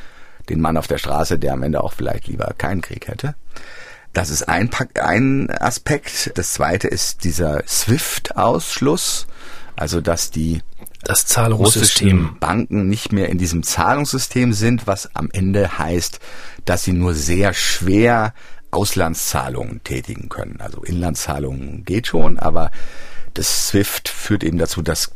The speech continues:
Speaker 1: Banken miteinander sehr leicht kommunizieren können, dass da ein gewisses Vertrauen herrscht in diesem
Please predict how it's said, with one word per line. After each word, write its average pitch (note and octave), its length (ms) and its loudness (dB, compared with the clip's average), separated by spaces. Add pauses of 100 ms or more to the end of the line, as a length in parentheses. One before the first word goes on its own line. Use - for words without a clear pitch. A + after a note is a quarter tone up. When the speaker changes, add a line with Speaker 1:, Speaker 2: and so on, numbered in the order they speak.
Speaker 1:
Banken D#2 320 -2
miteinander D#2 480 0
sehr D2+ 140 -2
leicht D#2 180 -2
kommunizieren B2 800 0
können, A#2 480 2
dass - 140 -2
da - 100 -4
ein F#2+ 160 -6
gewisses C#2 220 -4
Vertrauen F2+ 520 0
herrscht E2 400 -2
in E2+ 120 -4
diesem D#2+ 400 -4